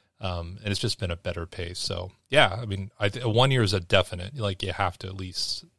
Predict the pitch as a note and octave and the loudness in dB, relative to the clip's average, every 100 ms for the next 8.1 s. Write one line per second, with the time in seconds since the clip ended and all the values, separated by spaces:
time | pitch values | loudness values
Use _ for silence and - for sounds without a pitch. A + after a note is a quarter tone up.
0 | _ D#3+ F3 D#3+ E3 F3+ E3+ G#3 A3+ F#3 | _ 2 4 4 4 4 4 4 6 6
1 | E3+ E3+ E3 A#3 A#3 G#2+ F#2+ G2 C#3 D3 | 6 4 6 4 4 2 2 2 0 0
2 | - F3+ D3 F3+ A#2+ G#2 D3 F#3+ F#2 - | 2 2 2 0 2 2 4 2 -2 -2
3 | F2+ E2+ F2+ - - - _ - A2 - | -2 -2 -6 -6 -8 -20 _ -2 -2 0
4 | A2 - G2+ G2 G2 C#3 D#3+ G2+ G#2 A2+ | -2 0 0 0 2 2 2 2 2 6
5 | C3+ C3+ A#2+ A#2+ B2 A#2 A2 G#2 A#2 D3+ | 8 8 6 2 4 6 6 6 4 2
6 | - F3 F3+ A#2+ A#2 A2+ A#2+ A2+ G#2+ F#2+ | 4 6 6 6 6 6 4 4 4 4
7 | G#2 - C#3+ D#3 D#3+ E3 D#3 E3 D#3+ F#3+ | 2 2 2 4 2 2 0 0 2 0
8 | - | -2